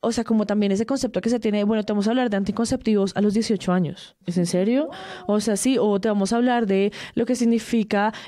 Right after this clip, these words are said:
eh, en caso de que quieras tener una familia a los cuarenta. No, no, no, o sea, es que también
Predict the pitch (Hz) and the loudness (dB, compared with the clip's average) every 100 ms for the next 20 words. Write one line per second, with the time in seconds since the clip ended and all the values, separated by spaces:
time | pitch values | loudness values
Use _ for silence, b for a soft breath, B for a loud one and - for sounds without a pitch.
0 | - 220 220 226 220 233 214 190 220 214 | -4 0 2 0 0 0 0 0 -2 -2
1 | 233 185 - 214 190 190 190 208 208 220 | 0 0 0 0 2 2 0 2 2 2
2 | 269 285 B - 202 185 185 - - - | 2 -2 B -2 0 2 0 -4 -6 -2
3 | 180 202 208 - - _ _ - 180 214 | 0 2 0 -4 -10 _ _ -2 2 2
4 | 254 294 214 175 180 - 214 247 233 | 2 2 0 0 -2 -2 -2 0 0